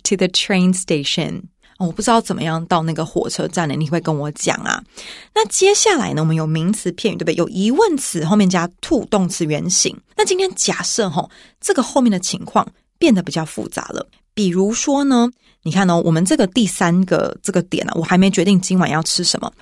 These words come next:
我还没决定今晚要吃什么。决定这个动作跟吃这个动作都是谁做的？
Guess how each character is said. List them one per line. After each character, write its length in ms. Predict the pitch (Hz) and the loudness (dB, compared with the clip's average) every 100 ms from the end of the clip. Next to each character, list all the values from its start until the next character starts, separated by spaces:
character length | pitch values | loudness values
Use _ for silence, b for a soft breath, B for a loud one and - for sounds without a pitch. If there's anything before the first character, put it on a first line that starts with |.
| b | b
我 160 | 220 | 2
还 240 | 196 196 226 | 4 4 4
没 200 | 269 269 | 4 4
决 200 | - 190 | 0 0
定 240 | 190 233 - | 2 0 0
今 180 | - 202 | 0 2
晚 100 | 151 | 2
要 120 | 165 | -2
吃 180 | - 185 | -2 -4
什 160 | - | -4
么。 140 | - - _ - | -6 -12 _ -2
决 320 | - 180 208 | 2 4 4
定 320 | - 330 185 | 4 2 2
这 120 | - | -2
个 100 | 214 | -4
动 240 | 175 185 170 | 0 0 0
作 280 | - 202 - _ | 0 0 -2 _
跟 220 | 202 208 | 0 2
吃 300 | - - 233 | 2 2 2
这 80 | 220 | 0
个 60 | 202 | 0
动 220 | 175 170 | -2 -2
作 160 | 151 - | -4 -4
都 100 | 160 | -4
是 100 | 170 | -6
谁 180 | - | -6
做 220 | - - | -6 -6
的？ 100 | - | -6